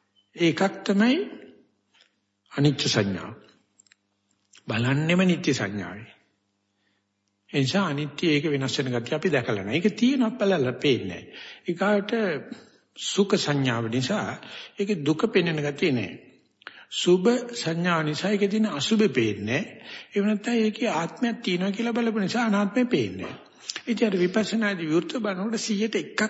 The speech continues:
දෙකක් පේනවා. කොහොම කරත් මේකේ නිට්ටය තියෙද්දිත් අසු-, අනිත්‍ය ලක්ෂණ මේකේ තියෙනවා. දුකේ ලක්ෂණ තියෙනවා බලනවනම්.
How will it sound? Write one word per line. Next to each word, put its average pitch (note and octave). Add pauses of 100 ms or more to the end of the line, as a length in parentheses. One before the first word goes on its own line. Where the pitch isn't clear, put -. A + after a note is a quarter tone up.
(100)
දෙකක් A3+
පේනවා. A2+ (340)
කොහොම D3
කරත් D3
මේකේ E3
නිට්ටය D3+
තියෙද්දිත් E3
අසු-, - (160)
අනිත්‍ය D3+
ලක්ෂණ G#3+
මේකේ F#3+
තියෙනවා. G2+ (1120)
දුකේ E3
ලක්ෂණ G#3+
තියෙනවා F#3
බලනවනම්. D3